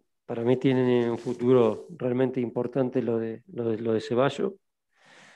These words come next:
Lamentablemente quizás, eh, colectivamente no, no, no esté pasando por,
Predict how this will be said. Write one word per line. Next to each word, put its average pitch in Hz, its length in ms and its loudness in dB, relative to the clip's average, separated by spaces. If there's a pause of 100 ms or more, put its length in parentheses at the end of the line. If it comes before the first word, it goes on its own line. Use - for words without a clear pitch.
(220)
Lamentablemente 120 800 -2
quizás, - 520 -6 (280)
eh, 117 680 -4 (420)
colectivamente 127 880 6
no, 117 380 2
no, 135 180 -8
no 127 120 -2
esté 127 180 -2
pasando 123 420 -2
por, 120 280 -2